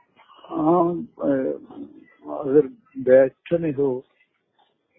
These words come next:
ਮੈਂ ਜਿੱਦਾਂ ਅੱਗੇ ਅਰਜ਼ ਕੀਤੀ, ਸਲੀਕੇ ਨਾਲ ਡਰਾਫਟਿੰਗ ਕਰਕੇ, ਅਹ,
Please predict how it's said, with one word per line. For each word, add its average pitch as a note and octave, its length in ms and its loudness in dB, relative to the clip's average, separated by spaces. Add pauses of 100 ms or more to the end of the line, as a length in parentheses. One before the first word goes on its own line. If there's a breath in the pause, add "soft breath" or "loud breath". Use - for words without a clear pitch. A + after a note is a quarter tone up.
(580)
ਮੈਂ C#3+ 200 0
ਜਿੱਦਾਂ C#3 460 -2
ਅੱਗੇ D3+ 220 2
ਅਰਜ਼ C#3+ 240 0
ਕੀਤੀ, E3+ 240 -6
ਸਲੀਕੇ C#3 480 -6
ਨਾਲ D3 220 0
ਡਰਾਫਟਿੰਗ C3+ 540 0
ਕਰਕੇ, C#3 460 -2
ਅਹ, C3 280 -10